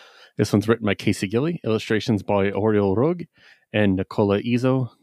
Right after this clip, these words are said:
colored by Gloria Martinelli, and lettered by Ed Dukeshire. In this one, uh,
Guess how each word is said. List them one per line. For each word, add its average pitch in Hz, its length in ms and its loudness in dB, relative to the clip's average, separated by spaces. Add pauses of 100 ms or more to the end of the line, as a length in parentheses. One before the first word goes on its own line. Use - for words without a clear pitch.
colored 107 260 0
by 101 100 2
Gloria 95 300 0
Martinelli, 98 520 -2
and 92 100 -2
lettered 92 200 -4
by 98 160 -4
Ed 90 160 -12
Dukeshire. 92 500 -6 (720)
In 120 100 0
this 160 200 -2
one, 180 260 0
uh, 117 320 0